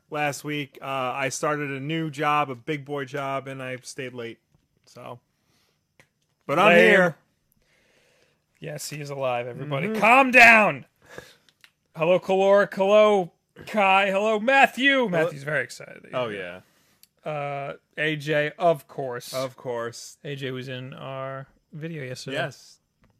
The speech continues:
Speaker 1: Go check that out.
Speaker 2: Don't forget to check that out.
Speaker 1: Shiftiest ninja.
Speaker 2: Damn it, I almost did it again.
Speaker 1: I know, that's
Speaker 2: You know
Speaker 1: why
Speaker 2: what
Speaker 1: I,
Speaker 2: it is? You
Speaker 1: this
Speaker 2: know what it is? It's his fault
Speaker 1: <laughs>
Speaker 2: because the F is capitalized.
Speaker 1: <laughs> It's true.
Speaker 2: It doesn't even say feistiest.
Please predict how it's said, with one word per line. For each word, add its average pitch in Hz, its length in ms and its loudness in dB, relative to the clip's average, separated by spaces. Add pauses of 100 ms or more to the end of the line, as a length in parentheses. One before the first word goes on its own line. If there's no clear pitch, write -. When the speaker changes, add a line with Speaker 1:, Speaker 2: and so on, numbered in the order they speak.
Speaker 1:
Go 113 200 -14
check 120 260 -18
that 143 180 -8
out. 156 120 -4
Speaker 2:
Don't 120 180 -10
forget 135 260 -14
to - 80 -20
check 160 260 -6
that 180 220 8
out. 202 200 8 (1160)
Speaker 1:
Shiftiest - 960 2
ninja. 220 460 6
Speaker 2:
Damn 349 300 10
it, 247 80 12
I 240 100 10
almost - 480 0
did 254 100 0
it 202 80 0
again. 170 280 0
Speaker 1:
I 185 120 8
know, 202 260 8
that's 175 160 4
Speaker 2:
You 277 80 6
know 359 60 12
Speaker 1:
why 403 60 12
Speaker 2:
what 415 100 10 (160)
Speaker 1:
I, - 40 8
Speaker 2:
it - 40 8
is? - 200 -2
You - 120 0
Speaker 1:
this 226 80 6
Speaker 2:
know 302 80 12
what 349 120 12
it 339 60 8
is? 339 140 6
It's 240 180 0
his 247 380 0
fault 233 420 6 (100)
Speaker 1:
<laughs> - 100 -18
Speaker 2:
because 240 280 6
the 226 260 2
F 233 240 4
is 196 140 -2
capitalized. 147 840 2
Speaker 1:
<laughs> 359 60 -2 (340)
It's 196 220 -18
true. 185 320 -2
Speaker 2:
It 127 40 0
doesn't 185 200 4
even 165 200 -2
say 147 300 -2
feistiest. 131 680 -14